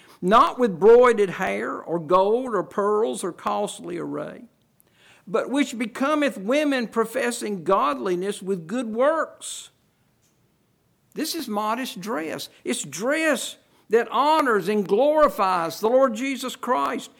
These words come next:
It's dress that draws attention to the face. It's dress that does not draw the eyes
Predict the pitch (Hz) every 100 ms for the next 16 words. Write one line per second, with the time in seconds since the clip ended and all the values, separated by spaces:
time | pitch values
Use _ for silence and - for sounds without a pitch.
0 | _ 254 269 170 151 247 277 285 262 -
1 | 240 190 240 262 277 226 240 - 285 302
2 | 269 247 220 240 233 - 311 330 277 185
3 | - - - _ _ _ _ _ _ _
4 | _ _ - 226 - 156 214 277 311 302
5 | - 247 202 240 240 196 233 311 302 202
6 | 214 262 302 294 247 226 240 285 254 214
7 | 233 262